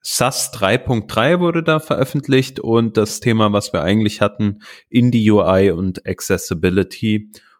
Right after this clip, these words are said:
Und, äh, verlinkt haben wir zum Beispiel Grunt Page Speed oder Bootstrap Accessibility Plugin. Na gut, das waren andere Zeiten.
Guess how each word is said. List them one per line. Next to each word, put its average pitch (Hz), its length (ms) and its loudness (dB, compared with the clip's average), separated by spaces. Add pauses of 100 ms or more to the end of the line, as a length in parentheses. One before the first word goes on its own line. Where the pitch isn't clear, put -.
(120)
Und, 95 440 2
äh, 90 160 0
verlinkt 113 520 0
haben 127 120 2
wir 123 140 0
zum 113 180 -2
Beispiel 110 540 2
Grunt 107 560 2
Page - 320 -4
Speed 113 680 -2
oder 101 800 2 (400)
Bootstrap 117 720 2
Accessibility 101 920 -2
Plugin. 87 680 -4 (460)
Na 95 200 0
gut, 92 440 -2 (140)
das 98 220 -2
waren 95 180 0
andere 90 340 -2
Zeiten. 92 500 0